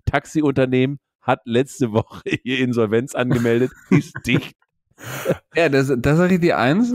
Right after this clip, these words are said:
Speaker 1: Guckt
Speaker 2: Ja.
Speaker 1: doch mal, ob eure Tier-App noch funktioniert hier.
Speaker 2: Ja, guck mal, ob die
Speaker 1: Free
Speaker 2: noch
Speaker 1: now,
Speaker 2: funktioniert.
Speaker 1: forget it.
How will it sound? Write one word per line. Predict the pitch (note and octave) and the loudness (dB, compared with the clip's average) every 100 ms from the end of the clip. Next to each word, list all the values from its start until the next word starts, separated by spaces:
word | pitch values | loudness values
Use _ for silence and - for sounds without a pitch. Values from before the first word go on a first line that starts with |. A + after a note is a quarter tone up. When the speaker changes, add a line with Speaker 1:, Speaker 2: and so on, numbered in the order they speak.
| B3+ | 0
Speaker 1:
Guckt | D#3 | 2
Speaker 2:
Ja. | G#2+ B2+ | 4 4
Speaker 1:
doch | F3+ | 4
mal, | C3+ | 2
ob | B2+ C3+ | 0 -2
eure | - B2+ B2 B2 - | 2 2 4 0 -2
Tier-App | - C#3+ C#3 A2+ G#2 - | -4 0 0 0 -2 -2
noch | F2 E2+ | -4 -2
funktioniert | G2+ F#2+ - G2 F2 F2 F2 | -2 -2 -2 -2 0 -2 0
hier. | F#2 F2+ - - | 0 0 -2 -2
Speaker 2:
Ja, | A#2+ A2 A2 A#2+ | 0 0 -2 -4
guck | B2+ A3+ | -2 0
mal, | G3+ | 0
ob | D#3+ | 0
die | D#3 | 2
Speaker 1:
Free | A#2+ | 4
Speaker 2:
noch | - | 4
Speaker 1:
now, | A2+ A#2 | 4 4
Speaker 2:
funktioniert. | C#3 - D3+ B2 | 4 4 2 4
Speaker 1:
forget | F#2+ F#2 A2 G2+ | 2 0 0 0
it. | E2 | -2